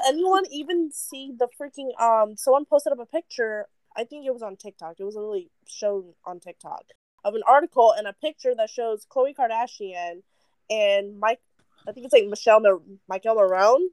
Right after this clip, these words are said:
I forgot to say his f-, first name. I forgot. I'm sorry. But, yeah, and someone was like, "They're dating, like, oh my gosh, finally this has happened." I was like, "Wait," 'cause I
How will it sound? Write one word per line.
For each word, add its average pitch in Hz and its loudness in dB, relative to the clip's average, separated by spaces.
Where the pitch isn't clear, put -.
I 220 -6
forgot 196 -4
to 180 -12
say 175 -8
his 170 -14
f-, 165 -20
first 151 -8
name. 131 -12
I 160 4
forgot. - -10
I'm - -16
sorry. - -12
But, 220 4
yeah, 370 6
and 285 0
someone 311 6
was 339 4
like, 262 4
"They're 233 4
dating, 220 -8
like, 202 -16
oh 226 -2
my 233 -8
gosh, 220 0
finally 220 -2
this 220 -4
has 214 -18
happened." 220 -4
I 254 4
was 277 0
like, 262 2
"Wait," 262 2
'cause 269 -12
I 269 0